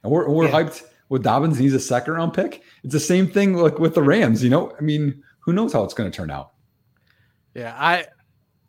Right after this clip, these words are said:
Speaker 3: I, I want, I wanted to believe in Hill. I actually acquired him early in the offseason, but, uh,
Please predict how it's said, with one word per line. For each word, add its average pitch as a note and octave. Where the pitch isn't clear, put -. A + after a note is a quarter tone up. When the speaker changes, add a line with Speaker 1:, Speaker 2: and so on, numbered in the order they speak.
Speaker 3:
I, F3
I G3+
want, G3
I F#3
wanted F3+
to F#3
believe D#3
in C#3
Hill. C#3
I B2
actually C3
acquired C3
him C3+
early C3+
in C3
the B2+
offseason, B2+
but, A#2+
uh, A#2